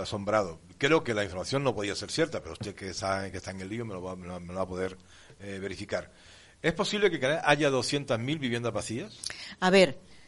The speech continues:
Speaker 2: lo, en, en, en esa estadística hay que empezar a separar el polvo de la paja. Hay viviendas que están en, en posesión del sareb, que son viviendas que evi-, son muchas, evidentemente
Speaker 1: En los
Speaker 2: están
Speaker 1: bancos.
Speaker 2: en, sí, sí,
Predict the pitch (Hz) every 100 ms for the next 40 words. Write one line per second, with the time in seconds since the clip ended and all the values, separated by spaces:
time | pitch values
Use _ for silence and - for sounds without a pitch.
0 | - - 185 180 180 190 185 170 180 170
1 | 202 220 262 - 262 294 - 180 156 202
2 | - - - - 196 202 233 226 220 214
3 | 208 196 185 190 185 - 175 160 151 143
4 | - 165 170 - - - - - - -
5 | - 160 175 170 175 196 196 151 143 -
6 | 160 - 160 160 156 156 151 151 147 143
7 | - 151 147 147 147 - 151 143 156 147
8 | - 160 233 - - - - - - 151
9 | - 151 156 151 160 160 156 139 - 147
10 | 147 143 147 - - 123 240 - - -
11 | - - - 156 151 151 143 156 165 156
12 | 151 147 - 147 202 226 - - - -
13 | 185 170 240 233 269